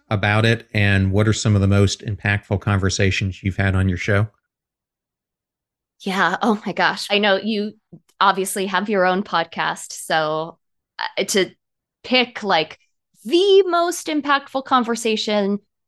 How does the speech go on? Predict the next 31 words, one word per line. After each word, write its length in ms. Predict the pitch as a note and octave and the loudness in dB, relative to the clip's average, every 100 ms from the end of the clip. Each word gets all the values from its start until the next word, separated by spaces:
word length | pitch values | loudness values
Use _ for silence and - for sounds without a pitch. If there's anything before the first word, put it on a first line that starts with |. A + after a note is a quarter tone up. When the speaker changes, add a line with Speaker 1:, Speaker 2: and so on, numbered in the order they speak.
| _ - | _ 0
Speaker 2:
every 240 | F#4 G4 | 2 2
conversation 640 | - C4 A3 G#3+ F#3+ - | 0 -2 -2 -6 -6 -6
is 140 | F#3 F3+ | -8 -8
impactful 560 | F3+ F#3 F3 - - | -4 -2 -4 -8 -10
in 100 | - | -8
its 160 | F3 F3 - | -8 -6 -4
own 220 | F3+ F3+ | -2 0
way. 420 | E3+ D#3+ D#3+ F#3 | -2 -2 -4 -6
But 140 | - A3 | -4 -2
to 80 | C4 | 2
go 220 | D#4 D4+ | 2 2
back, 260 | B3+ A#3 | 2 0
the 140 | A3+ G#3+ | -2 0
Wantcast, 760 | A#3 B3 - G#3+ F3+ G#3 - | 2 0 -2 -2 -2 -2 -10
the 80 | - | -10
Women 220 | G3+ F#3 | -8 -8
Against 300 | F#3 F#3 F3+ | -6 -6 -4
Negative 260 | F#3+ F3+ F#3 | -6 -6 -8
Talk 340 | - F3 E3+ | -4 -6 -6
podcast, 680 | - E3+ - F3 E3+ F3 - | -4 -4 -4 -4 -4 -4 -8
it 140 | - G3 | -2 0
is, 340 | G3 F#3+ - - - - - | 2 0 -4 -12 -20 -20 -6
as 100 | A3+ | 0
I 120 | A#3 | 0
call 240 | A#3 A3+ A3 | 0 0 4
it, 200 | G#3+ - | 4 2
lessons 520 | C#4+ D#4+ D#4+ D4+ C4+ | 0 0 -2 -4 -2
in 120 | B3+ | 0
moving 320 | A#3 A3+ A3 | 0 -2 -6
forward 380 | G#3+ G3+ F#3+ F#3+ | -6 -6 -6 -8
fearlessly 840 | - F3 E3+ F3+ - F3+ F3 F3+ | -6 -6 -6 -8 -6 -4 -2 -6